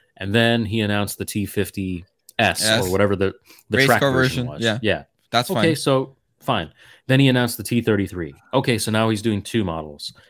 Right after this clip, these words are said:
Speaker 1: and there's really, there's some differentiation between the two. But it's like, what's he gonna announce next? It's, it's like you started with this really focused vision.
Speaker 2: Listen.
Speaker 1: And they,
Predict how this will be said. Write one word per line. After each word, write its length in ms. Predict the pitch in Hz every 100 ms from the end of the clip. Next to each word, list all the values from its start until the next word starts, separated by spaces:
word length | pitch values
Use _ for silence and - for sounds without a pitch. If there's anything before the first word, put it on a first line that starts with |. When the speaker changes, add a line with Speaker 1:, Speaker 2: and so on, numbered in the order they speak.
| -
Speaker 1:
and 240 | 95 90
there's 240 | 98 98 101
really, 480 | 110 107 101 92 _ _ _ _
there's 160 | 135 120
some 120 | 120
differentiation 760 | 107 101 107 98 - 92 87 85
between 300 | 82 92 82
the 60 |
two. 220 | 78 80 - - -
But 100 | 120
it's 100 | 123
like, 140 | 127 113
what's 200 | 139 151
he 80 |
gonna 160 | 139 127
announce 360 | 113 110 104 -
next? 360 | 101 82 - 95
It's, 180 | -
it's 160 | 107 -
like 220 | 95 - _ -
you 100 | 107
started 280 | - 131 120
with 120 | 113
this 160 | 104 110
really 220 | 123 123
focused 560 | - 123 117 117 - -
vision. 440 | 104 92 78 73 _ _ -
Speaker 2:
Listen. 300 | 151 - - -
Speaker 1:
And 200 | 107
they, 140 | 110